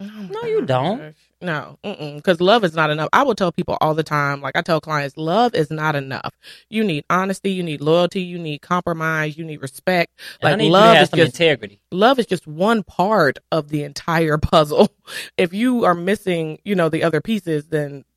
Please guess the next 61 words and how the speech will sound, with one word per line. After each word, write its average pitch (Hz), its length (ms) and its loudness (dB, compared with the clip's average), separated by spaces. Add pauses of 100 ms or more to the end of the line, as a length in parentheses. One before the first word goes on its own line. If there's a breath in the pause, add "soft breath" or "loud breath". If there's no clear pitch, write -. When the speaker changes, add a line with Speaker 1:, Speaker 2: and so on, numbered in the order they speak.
(140)
Speaker 1:
love 160 280 0
is 139 80 -4
never 143 280 -2
gonna 135 160 -8
be 73 160 -8
enough. - 280 -18
Speaker 2:
'Cause 180 120 -4
what 240 180 -8
you 240 80 0
gonna 185 140 0
Speaker 1:
Period. - 100 -10
Speaker 2:
do 190 60 -2
with 170 140 -6
a 147 40 -8
puzzle 160 260 -6
that's 131 160 -8
not 127 200 -12
complete? 117 400 -16
Speaker 1:
Absolutely. - 720 -6
Speaker 2:
But 131 180 0
Speaker 1:
You 202 80 4
Speaker 2:
get 202 60 10
Speaker 1:
go, 185 60 6
Speaker 2:
irritated 135 420 0
'cause 127 100 0
Speaker 1:
you 247 60 2
Speaker 2:
you - 40 0
Speaker 1:
just 131 100 4
Speaker 2:
can't 127 40 4
Speaker 1:
go - 120 8
Speaker 2:
find - 100 0
Speaker 1:
sit 262 80 8
Speaker 2:
that 247 80 8
Speaker 1:
it - 60 4
there 220 300 6
Speaker 2:
piece. - 60 4
Speaker 1:
and 196 100 0
keep 220 280 -2
getting 208 180 2
mad 202 220 2
looking 208 180 -2
for 214 80 -2
this 202 160 -2
one 202 240 0
piece 220 400 -6
and 185 160 0
then 190 80 -2
cussing 196 500 -2
the 190 140 -6
puzzle 190 340 0
out 190 300 -2 (240)
when 185 160 0
the 175 60 2
puzzle 208 280 0
Speaker 2:
Mm-mm. 175 40 -4
Speaker 1:
just 180 160 -2
being 180 180 0
a 160 60 -4
puzzle. 170 420 -4 (1120)
That's 180 160 2
all. 165 260 -8